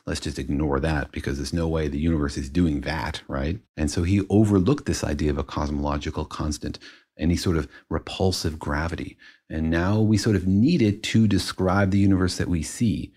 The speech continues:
We don't exactly know why that happens, but it's just sort of like the shape of the equations that we can use to describe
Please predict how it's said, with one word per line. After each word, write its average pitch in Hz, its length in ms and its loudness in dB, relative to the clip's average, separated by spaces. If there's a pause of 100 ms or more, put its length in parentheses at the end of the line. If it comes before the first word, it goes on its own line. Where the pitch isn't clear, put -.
(220)
We 107 80 2
don't 131 320 2
exactly 113 440 2
know 104 120 6
why 95 400 2
that 92 240 0
happens, 76 500 -2
but 78 120 -6
it's 80 100 -8
just 95 200 -4
sort 95 120 -2
of 90 60 0
like 82 340 -4
the 82 80 -4
shape 101 440 0
of 92 80 2
the 87 100 4
equations 90 500 2
that 82 100 -4
we 82 120 -4
can 78 240 -2
use 87 320 4
to - 100 -6
describe 76 600 -2